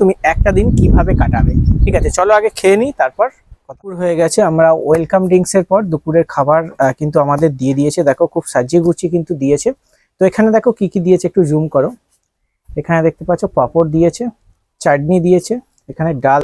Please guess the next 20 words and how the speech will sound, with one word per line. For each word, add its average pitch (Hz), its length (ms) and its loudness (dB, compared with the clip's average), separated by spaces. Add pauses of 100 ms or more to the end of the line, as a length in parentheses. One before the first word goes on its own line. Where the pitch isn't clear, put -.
দিয়েছে, 156 240 -2 (180)
টমেটো 143 300 -2 (100)
দিয়ে 151 140 0
একটা 147 220 -4
ডাল। 143 120 2 (500)
এখানে 190 220 0
কিন্তু 208 160 -2 (100)
চিংড়ি 196 320 4
মাছ 147 120 2 (100)
দিয়েছে, - 300 -8
চিংড়ি 160 320 0
মাছ, 220 160 -4 (400)
আর 117 180 2
এখানে 143 300 -6
দেখো 147 160 -2 (120)
পটল 131 320 -2 (120)
দিয়ে 156 140 -2 (120)
তরকারি 131 400 -2
দিয়েছে, 151 260 -2 (640)
আলু 151 140 2